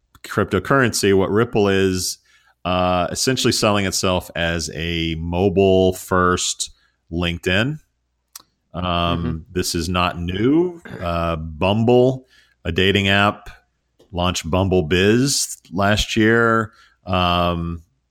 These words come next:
Speaker 1: yeah, for whatever reason, dating sites think they can just make a leap into professional networking and make it work, but
Speaker 2: Yeah.
Speaker 1: it doesn't usually turn out that
Speaker 2: Mm-hmm.
Speaker 1: way.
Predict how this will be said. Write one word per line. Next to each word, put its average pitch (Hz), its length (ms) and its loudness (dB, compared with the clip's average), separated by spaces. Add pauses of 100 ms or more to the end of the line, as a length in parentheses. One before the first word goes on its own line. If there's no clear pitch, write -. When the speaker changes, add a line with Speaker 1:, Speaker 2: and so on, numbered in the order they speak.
(400)
Speaker 1:
yeah, - 180 -8 (220)
for - 80 0
whatever 180 240 4
reason, 135 360 6
dating 113 340 4
sites 110 500 0
think 101 260 -4
they 98 120 0
can 98 180 -6
just 90 240 -2
make 90 240 -2
a 95 40 0
leap 87 300 0
into 80 320 -4
professional 80 480 -6
networking 98 640 -2
and 85 420 0
make 82 200 -2
it 78 80 -4
work, 104 340 -2 (120)
but 98 60 -2
Speaker 2:
Yeah. - 80 -4
Speaker 1:
it 78 40 -8
doesn't 78 380 -6
usually 82 300 -6
turn 85 180 -16
out 95 180 -6
that 113 140 2
Speaker 2:
Mm-hmm. 113 80 0
Speaker 1:
way. 110 260 2